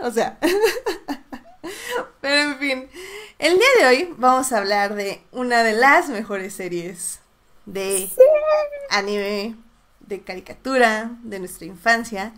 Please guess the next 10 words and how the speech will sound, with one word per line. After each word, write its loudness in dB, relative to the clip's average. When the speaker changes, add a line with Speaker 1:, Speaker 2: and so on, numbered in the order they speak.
Speaker 1:
que -8
se -2
estrenó -2
hace -2
veinte -4
años. -4
Señores, 2
Speaker 2:
A 0
su -6
madre. -6